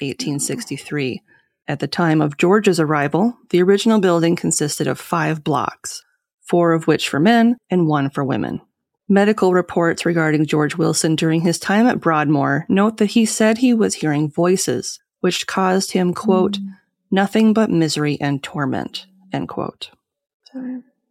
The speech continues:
Speaker 2: I wonder if he was late stage schizophrenia, maybe?
Speaker 1: Maybe.
Speaker 2: Mm, that's too bad.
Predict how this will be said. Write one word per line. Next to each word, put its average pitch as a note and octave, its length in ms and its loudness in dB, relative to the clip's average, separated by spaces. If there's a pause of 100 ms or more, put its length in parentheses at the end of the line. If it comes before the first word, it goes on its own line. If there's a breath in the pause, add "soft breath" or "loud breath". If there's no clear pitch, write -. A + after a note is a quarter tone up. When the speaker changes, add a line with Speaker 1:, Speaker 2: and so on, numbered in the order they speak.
(200)
Speaker 2:
I A3+ 40 2
wonder A3+ 520 4
if G#3 200 -6
he G3+ 140 -4
was G3 220 -4
late - 180 -2
stage G3+ 340 -6
schizophrenia, G#3 760 -4
maybe? C4 400 -4 (640)
Speaker 1:
Maybe. F#3 420 2 (580)
Speaker 2:
Mm, A3 260 -8 (340)
that's - 260 -16
too - 140 -16 (200)
bad. B3+ 140 -12